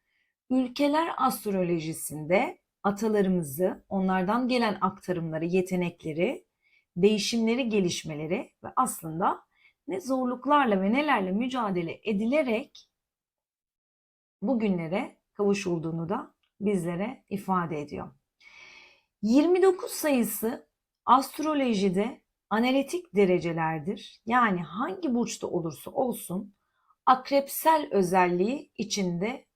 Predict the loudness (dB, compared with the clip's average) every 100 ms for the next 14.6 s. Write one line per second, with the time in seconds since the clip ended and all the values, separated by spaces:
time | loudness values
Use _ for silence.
0 | _ 0 2 4 2 -2 -8 -12 -18 -20
1 | _ _ _ _ _ _ -20 _ _ 2
2 | 6 6 6 4 2 -2 -14 -6 0 0
3 | 2 -2 0 -2 -2 -4 -6 -6 -8 -12
4 | -14 -20 _ _ -4 2 2 2 4 4
5 | 2 -2 -4 -8 _ -4 0 2 2 0
6 | -6 -6 -4 -6 -4 -2 -2 -2 0 0
7 | 2 4 4 2 -2 -4 -2 0 2 2
8 | 0 0 0 2 2 0 -10 -10 -10 -14
9 | _ _ _ _ _ _ 4 8 8 6
10 | 2 4 6 6 4 -2 -8 _ -10 -4
11 | 2 4 4 2 2 2 2 2 0 -6
12 | _ -6 -2 2 2 2 0 -4 -6 -6
13 | -6 -14 -14 0 2 2 0 -4 -6 -6
14 | -4 -4 -4 -8 -12